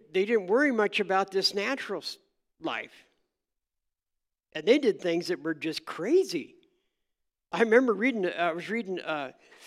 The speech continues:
William Branham's, uh, uh, biography.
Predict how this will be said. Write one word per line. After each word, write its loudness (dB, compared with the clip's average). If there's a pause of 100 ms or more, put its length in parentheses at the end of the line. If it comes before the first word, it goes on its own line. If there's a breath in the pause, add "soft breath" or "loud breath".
(180 loud breath)
William 2
Branham's, 0
uh, -8 (380)
uh, -12 (2500)
biography. -2